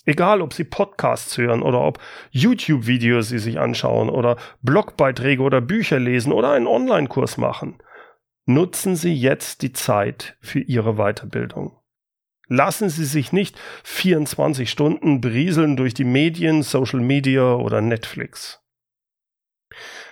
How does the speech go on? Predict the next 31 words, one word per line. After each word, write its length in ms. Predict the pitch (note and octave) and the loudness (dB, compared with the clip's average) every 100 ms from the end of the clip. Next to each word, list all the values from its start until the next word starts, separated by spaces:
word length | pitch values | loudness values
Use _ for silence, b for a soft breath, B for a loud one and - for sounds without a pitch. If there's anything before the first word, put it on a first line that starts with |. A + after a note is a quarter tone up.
| B _ _ _ | B _ _ _
Ausnahmsweise 800 | D3 C#3+ F3 D#3 C3 C#3+ E3+ E3 | 0 2 0 0 2 2 2 0
habe 140 | E3+ | 0
ich 80 | C#3+ | 2
mich 120 | D#3+ | 0
deshalb 340 | - C#3+ D#3 D3 | 2 0 0 0
auch 140 | C#3 | 0
entschieden, 440 | C#3 - E3 D#3 | 0 0 0 0
die 260 | C#3+ C#3 - | 0 -2 -4
Online-Leadership-Plattform 1300 | - D#3 F3 B2+ B2 C3+ C#3 D#3+ C#3+ D3 C#3+ - D3 - | 0 2 2 2 0 0 0 -2 -2 0 0 0 0 0
aktuell 500 | C#3 - D3 C3+ D#3 | -2 -2 0 2 2
einfach 320 | C3 C3+ C#3+ | 0 -2 -6
offen 300 | - - A#2 | -8 -4 -4
zu 180 | - G2+ | -2 -2
halten. 380 | A2 A2 - - _ | -2 -4 -10 -12 _
Das 140 | - A2+ | -4 0
heißt, 220 | D3+ - | 0 2
wenn 120 | C#3 | 0
Sie 140 | B2+ B2 | 0 2
wollen, 460 | F3+ D#3+ G3 - | 4 4 0 -4
können 180 | - C#3 | -2 0
Sie 80 | B2+ | 2
jetzt 220 | C3+ - | 0 2
Mitglied 400 | D#3 - A#2 - | -2 0 -4 -4
werden. 360 | - - E3+ - _ - | -4 -4 -6 -12 _ -8
Ich 180 | A#2+ | -4
lasse 180 | - D3+ | -2 -2
die 80 | - | -4
Plattform 480 | - D3+ - C#3+ - | 0 -2 0 -2 0
erstmal 380 | B2+ - C3+ C3 | -2 0 0 0
bis 200 | C3+ - | -2 -2
zum 220 | B2 | 0